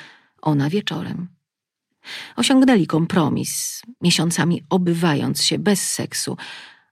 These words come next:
a gdy w końcu podejmowali jakąś próbę, brakowało namiętności i pożądania. Nadal jednak byli obiektem zazdrości wielu przyjaciół.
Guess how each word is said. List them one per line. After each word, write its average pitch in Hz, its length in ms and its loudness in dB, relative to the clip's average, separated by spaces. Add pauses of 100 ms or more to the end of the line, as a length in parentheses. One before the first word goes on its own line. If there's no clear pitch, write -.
a 180 80 -4
gdy 175 120 2
w - 60 -4
końcu 202 260 2
podejmowali 180 520 2
jakąś 180 300 0
próbę, - 400 -4 (840)
brakowało 165 600 0
namiętności 156 1000 -2
i 160 200 -2 (100)
pożądania. - 840 -6 (1700)
Nadal 156 280 4
jednak 165 320 0
byli 185 260 2
obiektem 180 460 2
zazdrości 165 680 0
wielu 147 320 0
przyjaciół. - 720 -6